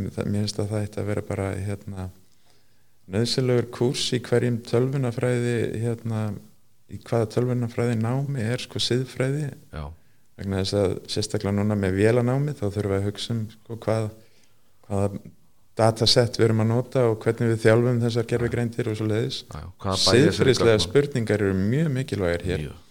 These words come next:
Speaker 2: Og ég,
Speaker 1: Nei.
Speaker 2: og ég ætla kannski að nota tækifærið að, að, að, að kynna að við verðum með þátt um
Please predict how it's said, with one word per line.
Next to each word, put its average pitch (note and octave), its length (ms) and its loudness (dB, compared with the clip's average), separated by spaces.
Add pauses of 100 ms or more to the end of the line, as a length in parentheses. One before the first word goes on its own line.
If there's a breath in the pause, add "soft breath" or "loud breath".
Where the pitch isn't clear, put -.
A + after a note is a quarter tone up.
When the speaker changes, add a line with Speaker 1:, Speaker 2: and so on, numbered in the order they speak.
Speaker 2:
Og F2 160 -10
ég, G2 180 -4
Speaker 1:
Nei. G2 140 -2
Speaker 2:
og - 140 -8
ég G#2 200 4
ætla G#2+ 340 0
kannski - 300 -10
að G#2 80 -6
nota A2 140 -4
tækifærið A#2+ 480 -4
að, - 160 -6
að, - 220 -8
að, F#2+ 160 -4 (100)
að - 220 -8
kynna G#2+ 340 -2
að F2+ 240 -4
við G2 100 0
verðum A2 300 -2
með A#2 100 -2
þátt A#2+ 320 -4
um A#2 140 -4